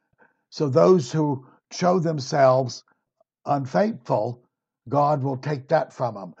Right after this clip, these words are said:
The truth, the spirit of truth, if people despise it and fight against it, they'll be given lies. The spirit will deceive them. They'll be given over to corruption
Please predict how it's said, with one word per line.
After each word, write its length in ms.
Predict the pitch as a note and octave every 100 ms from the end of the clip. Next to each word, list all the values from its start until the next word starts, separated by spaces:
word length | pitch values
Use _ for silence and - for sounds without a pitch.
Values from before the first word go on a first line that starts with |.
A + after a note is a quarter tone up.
| - - _ _
The 140 | C#3+
truth, 680 | C3 - A3 B3 C#3 - - _ _ _
the 120 | D3
spirit 420 | C3 F3+ G#3 G3+
of 180 | F3 C#3
truth, 520 | - A3+ G3+ G#2+ - _ _ _
if 140 | C3 C3
people 320 | F#3 E3 E3
despise 800 | C#3+ C#3+ - F#3 F#3 F#3+ E3 C3
it 180 | C3 - _ _
and 160 | C3+ C#3
fight 260 | F3+ F#3 E3+
against 500 | C3+ C3+ A#2 - D3
it, 160 | C#3+ - _ _
they'll 160 | E3 D#3+
be 140 | C#3+
given 320 | C3 E3 C#3+
lies. 760 | C3+ C#3 C#3 A#2+ G2 F2 - - _ _ _ _ _ -
The 100 | C3
spirit 440 | - F#3 F3 D#3
will 120 | C3+
deceive 560 | B2+ C3+ - A#3 A#3 B2
them. 300 | A#2 G2+ F2 - _ _ -
They'll 120 | D#3
be 120 | E3
given 320 | C#3 E3 D#3
over 240 | D3+ D#3 D#3
to 120 | C3
corruption 800 | C3 D#3 D#3+ E3 - E3+ C3+